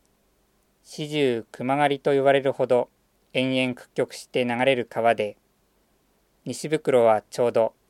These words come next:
西の方、すなわち江戸の方面へ屈曲し込んで、それからまた東の方へ転じながら南へ行くところで、西へ行っ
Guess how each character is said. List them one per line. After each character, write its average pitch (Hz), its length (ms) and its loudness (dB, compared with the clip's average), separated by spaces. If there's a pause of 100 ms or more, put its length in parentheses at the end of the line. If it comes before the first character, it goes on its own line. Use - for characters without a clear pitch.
(260)
西 123 240 -8
の 135 160 0
方、 123 360 2 (880)
す - 100 -14
な 135 80 0
わ 120 120 0
ち - 340 -20 (500)
江 131 80 -4
戸 143 140 2
の 147 180 0
方 147 260 -2
面 147 300 -2
へ 110 160 -2
屈 - 260 -20
曲 - 200 -6
し - 180 -18
込 139 120 -2
ん 120 100 -4
で、 107 200 -6 (880)
そ - 140 -8
れ 127 60 2
か 131 140 0
ら 123 100 2
ま 120 120 0
た 120 280 -2 (480)
東 139 360 -6
の 143 120 -4
方 147 320 4
へ 113 80 4
転 123 280 -6
じ 120 120 -8
な 120 100 -2
が 117 100 0
ら 113 200 2 (580)
南 139 380 -2
へ 135 100 0
行 131 120 -4
く - 20 -20
と - 160 -8
こ 143 80 2
ろ 135 100 4
で、 107 220 -8 (1200)
西 147 300 -8
へ 143 120 2
行 139 100 -2
っ - 40 -20